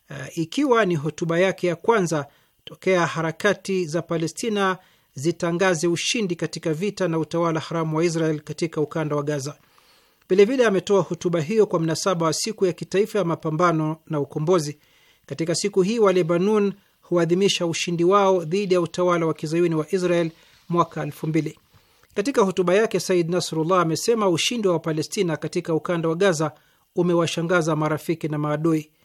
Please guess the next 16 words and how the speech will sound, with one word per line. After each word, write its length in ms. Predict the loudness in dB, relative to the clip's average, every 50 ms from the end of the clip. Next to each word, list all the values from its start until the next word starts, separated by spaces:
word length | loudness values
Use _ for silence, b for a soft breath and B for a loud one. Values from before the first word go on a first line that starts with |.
| _ _ _ _ _ _
Ameongeza 460 | -4 -2 0 2 2 2 2 0 0 0
kwamba 300 | 2 2 2 2 2 2
utawala 440 | 0 0 0 2 2 2 2 2
wa 100 | 2 2
Israel 440 | 2 0 0 2 2 4 4 2 0 -2 _ 0
ulikosea 800 | 2 4 4 4 0 -2 -2 -2 -2 0 2 4 4 4 4 0
katika 380 | -4 -6 -6 -4 -4 -4 -4
mahesabu 500 | -4 -4 -4 -6 -6 -6 -4 -2 2 2
yake, 380 | 4 4 2 0 -4 -8 -20 _ _ _ _ _ _ _ _ _ _
huku 220 | -20 -16 -12 -10
akipongeza 640 | -10 -8 -8 -6 -4 -2 0 4 4 4 4 4 0 -2
harakati 640 | -2 -4 -4 -4 -2 0 0 0 0 0 -2 -2
za 100 | -2 0
mapambano 560 | -2 -2 -4 -4 -4 -2 2 2 2 2 2 0
ya 60 | -2
Kiislamu, 640 | -4 -6 -8 -8 -4 -2 0 0 2 2 0 -2 -2